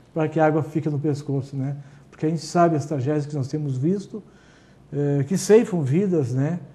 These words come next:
Eh, pessoas queridas, tudo por falta exatamente de prevenção.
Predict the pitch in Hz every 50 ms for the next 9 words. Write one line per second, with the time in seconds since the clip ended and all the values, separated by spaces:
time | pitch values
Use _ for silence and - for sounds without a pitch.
0 | - - - - _ - - 139 135 135 131 151 135 - - 202 196 190 - -
1 | 185 185 196 214 202 165 151 139 120 - - - - - - - - - - -
2 | 190 196 208 180 - 196 165 - - 170 175 175 175 170 160 180 170 190 185 165
3 | 160 165 - - 165 151 - 156 147 156 165 151 143 - 143 127 117